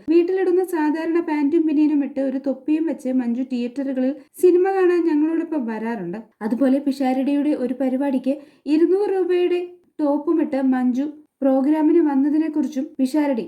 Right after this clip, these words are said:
പറഞ്ഞിരുന്നു. അന്ന് മഞ്ജു പറഞ്ഞത് വിലയിലല്ല കാര്യം, ഇടുമ്പോഴുള്ള കംഫർട്ടാണ് എന്നാണ്. എന്നിരുന്നാലും മഞ്ജുവിന്റെ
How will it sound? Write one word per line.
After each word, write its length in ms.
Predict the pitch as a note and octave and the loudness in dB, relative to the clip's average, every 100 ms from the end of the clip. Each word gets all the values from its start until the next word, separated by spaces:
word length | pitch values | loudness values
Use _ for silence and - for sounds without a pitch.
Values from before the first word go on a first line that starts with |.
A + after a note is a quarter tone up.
| - | -8
പറഞ്ഞിരുന്നു. 500 | G3 F#3+ D#3+ D3+ A#3+ B3+ _ - | -8 -4 -4 -4 -6 -10 _ -10
അന്ന് 180 | F3 G#3+ | -6 -2
മഞ്ജു 340 | A3+ G3 G#3 | -2 -2 0
പറഞ്ഞത് 400 | C4 B3+ A#3+ A3+ D4 - _ - C#4 - - | 0 0 0 -4 -8 -12 _ -16 -16 -16 -6
വിലയിലല്ല 600 | C4 D#4 E4+ F#4+ F#4+ F4+ F4 - - | 0 2 2 2 2 0 -2 -6 -10
കാര്യം, 360 | C4 B3+ C4 C4+ C4+ - | -4 -2 0 -2 -4 -8
ഇടുമ്പോഴുള്ള 600 | A#3 A#3+ B3 D4+ D4 C#4+ | -6 -2 0 2 2 -2
കംഫർട്ടാണ് 760 | C#4+ A#3 A3 B3+ B3+ C4 B3 B3 | -4 -6 -4 -4 -2 -4 -4 -6
എന്നാണ്. 400 | G3+ F#3+ F3 G3 - _ C4 | -6 -6 -6 -8 -12 _ 0
എന്നിരുന്നാലും 560 | F4 G#4 G4+ G4+ G4 G4 | 0 2 -2 -2 -2 0
മഞ്ജുവിന്റെ 580 | F4 E4 E4+ F4+ F4 F#4 | 0 0 2 2 2 -2